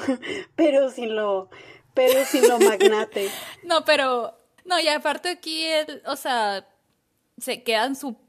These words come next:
Speaker 2: en su ranchito, pues, es, imagínate Florentino, si se hubiera quedado en el ranchito y hubiera hecho lo posible por ser el más poderoso del ranchito para estar con la,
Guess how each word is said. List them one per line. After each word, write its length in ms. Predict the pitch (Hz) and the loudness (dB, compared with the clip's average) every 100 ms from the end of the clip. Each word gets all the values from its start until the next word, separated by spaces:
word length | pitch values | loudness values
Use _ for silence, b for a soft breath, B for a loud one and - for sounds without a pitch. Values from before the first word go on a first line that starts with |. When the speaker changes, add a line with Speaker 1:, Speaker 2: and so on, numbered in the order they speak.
| 254 | -6
Speaker 2:
en 120 | 240 | -6
su 120 | 240 | -4
ranchito, 480 | 196 196 196 262 294 | -8 -8 -10 -10 -8
pues, 180 | 262 247 | -8 -8
es, 200 | 240 - | -10 -10
imagínate 480 | 277 339 339 392 415 | -12 -10 -4 -4 -4
Florentino, 680 | 392 320 226 302 359 370 381 b b b b | -2 -4 -4 -8 -6 -6 -8 b b b b
si 140 | - | -14
se 120 | 254 | -8
hubiera 200 | 254 247 | -4 -6
quedado 340 | 277 233 226 262 | -4 -6 -4 -6
en 60 | 269 | -6
el 60 | |
ranchito 440 | 240 214 - 294 294 | -8 -10 -12 -14 -12
y 140 | 262 | -8
hubiera 240 | 220 233 | -6 -4
hecho 400 | 233 233 254 240 - | -6 -8 -8 -8 -8
lo 160 | 233 | -10
posible 460 | 214 214 240 233 247 | -10 -12 -12 -10 -12
por 340 | 247 220 196 | -10 -10 -10
ser 180 | 196 220 | -10 -6
el 100 | 226 | -6
más 160 | 226 226 | -6 -8
poderoso 440 | 269 226 214 214 | -6 -6 -6 -6
del 140 | 240 226 | -6 -4
ranchito 720 | 202 202 311 302 320 320 _ _ _ _ _ _ | -6 -8 -10 -8 -8 -8 _ _ _ _ _ _
para 640 | 240 214 202 196 190 185 202 | -6 -2 0 -2 -2 -6 -10
estar 240 | - 208 | -10 -10
con 160 | 254 226 | -8 -6
la, 260 | 202 196 | -6 -6